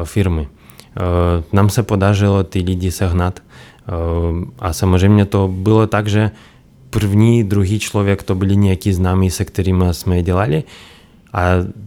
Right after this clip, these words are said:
ty známí začali s námi pracovat a jim se to tak strašně líbilo, že oni prostě jenom zvedli ruku a ty jejich známí k nám šli také pracovat. <laughs> Eh, prostě,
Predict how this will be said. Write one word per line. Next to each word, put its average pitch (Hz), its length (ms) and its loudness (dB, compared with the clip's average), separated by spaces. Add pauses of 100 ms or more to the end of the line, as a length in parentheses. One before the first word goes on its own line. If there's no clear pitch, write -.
(140)
ty 113 120 2
známí 110 560 2 (140)
začali 104 380 0
s 95 80 -6
námi 101 220 2
pracovat 107 560 -4
a 92 360 -2 (460)
jim 104 200 0
se 104 180 -2
to - 280 -14
tak - 260 -4
strašně 104 420 -2
líbilo, 113 500 2
že 92 140 -4
oni 98 220 2
prostě 98 340 -4
jenom 101 260 2
zvedli 98 300 0
ruku 101 320 -2
a 90 180 -2 (640)
ty 107 100 0
jejich 104 420 4
známí 98 400 0
k - 120 -12
nám 92 360 -2
šli 95 420 0
také - 320 -8
pracovat. 82 600 -2
<laughs> - 200 -2 (540)
Eh, 95 280 -2 (100)
prostě, 95 520 0